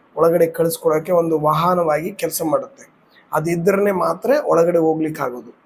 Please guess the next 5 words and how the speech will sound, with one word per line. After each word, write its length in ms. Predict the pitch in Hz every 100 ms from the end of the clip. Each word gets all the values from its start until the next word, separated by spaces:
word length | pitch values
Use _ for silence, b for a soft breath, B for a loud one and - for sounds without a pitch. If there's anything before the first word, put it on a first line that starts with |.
| _ B B B B B -
ಇದನ್ನು 280 | 180 247 247
ಕಳಿಸ್ಕೊಟ್ಟ 540 | 190 196 - 185 180
ನಂತರ 340 | 175 165 196 175
ನಮಗೇನಾಗುತ್ತಪ್ಪ 840 | 156 175 180 180 170 165 156 -
ಅಂದ್ರೆ 520 | 139 156 156 - -